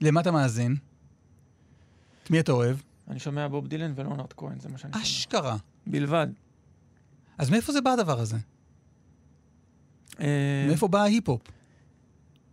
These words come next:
Speaker 2: תראה, יש לי גם שירי היפ-הופ שאני אוהב.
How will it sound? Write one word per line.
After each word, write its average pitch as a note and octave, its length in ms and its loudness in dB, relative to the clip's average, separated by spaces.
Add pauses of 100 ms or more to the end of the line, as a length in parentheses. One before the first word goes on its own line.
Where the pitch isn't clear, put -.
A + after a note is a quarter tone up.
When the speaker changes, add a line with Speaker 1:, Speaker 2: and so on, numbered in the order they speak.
(540)
Speaker 2:
תראה, F3 220 -2 (100)
יש D3+ 280 -4
לי A3+ 60 -8
גם D#3+ 240 -2
שירי D3+ 260 -6
היפ-הופ E3+ 300 -10
שאני D3+ 220 -8
אוהב. D#3+ 240 -10